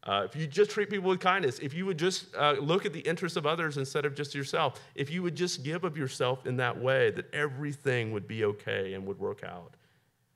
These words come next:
Um, but the question is, how do we actually become humble like that?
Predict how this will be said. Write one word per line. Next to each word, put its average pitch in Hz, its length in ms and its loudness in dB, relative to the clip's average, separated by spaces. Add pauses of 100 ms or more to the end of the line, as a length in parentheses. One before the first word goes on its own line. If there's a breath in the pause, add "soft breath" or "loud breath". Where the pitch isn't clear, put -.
Um, 85 520 -6 (1300)
but - 80 -8
the 117 60 -8
question 175 480 -4
is, 95 140 -2
how 135 320 -8
do 151 80 0
we 120 180 -6
actually 107 440 -6
become 135 680 -6
humble 110 360 -4
like - 260 -14
that? - 220 -16